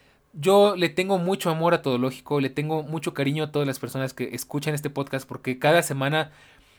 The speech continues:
o sea, hay un número del que no bajamos y eso me da gusto, pero pues al final sí des-, sí desanima un poco ver que pues íbamos con un muy, muy buen ritmo y que de repente pues ese ritmo bajó, ¿no? Y eso lo ha hecho complicado.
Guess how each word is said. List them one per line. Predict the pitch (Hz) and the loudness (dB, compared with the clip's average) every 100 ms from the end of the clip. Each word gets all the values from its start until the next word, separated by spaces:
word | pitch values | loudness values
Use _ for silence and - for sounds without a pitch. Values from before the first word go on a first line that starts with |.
| _ _ _ | _ _ _
o | 135 | -2
sea, | 156 | 2
hay | 185 | 2
un | 190 | 0
número | 196 196 185 | 0 2 2
del | 147 | 2
que | 143 | 0
no | 147 | 2
bajamos | 160 165 165 180 156 | 2 2 -2 -2 -4
y | |
eso | 147 160 | -4 -2
me | |
da | 143 | 0
gusto, | 135 147 156 147 | 0 -2 -4 -4
pero | 135 | -4
pues | 127 151 | -4 -4
al | 147 | -2
final | 156 175 | -2 -4
sí | - | -4
des-, | 208 202 - - | -2 -2 -4 -8
sí | 151 208 | -8 -4
desanima | 226 185 190 208 202 | -4 -4 -6 -4 -6
un | 196 | -2
poco | 196 196 175 | -2 0 0
ver | 170 175 | 2 2
que | 175 | -2
pues | 147 135 | -6 -4
íbamos | 151 160 147 - | 0 0 -2 -6
con | 131 | -6
un | 143 | -2
muy, | 175 180 | -2 -2
muy | 170 165 175 | -4 -4 -2
buen | 160 | 0
ritmo | 143 151 156 165 | -2 -4 -2 -4
y | 151 | -4
que | 127 117 - - - - _ _ _ - | -4 -6 -8 -20 -20 -20 _ _ _ -6
de | 139 | -2
repente | 139 147 170 185 | -2 0 -2 -2
pues | 185 156 | -2 -4
ese | 156 190 | -4 -2
ritmo | 202 196 180 | -2 0 0
bajó, | 120 - - - | 0 -4 -14 -8
¿no? | 139 175 | -4 -2
Y | 151 113 104 _ _ _ _ _ _ _ - | -2 -6 -10 _ _ _ _ _ _ _ -14
eso | - 143 160 | -8 -4 -2
lo | |
ha | 156 | -2
hecho | 151 | -4
complicado. | 113 - 104 151 170 185 196 | -12 -14 -4 4 4 4 -2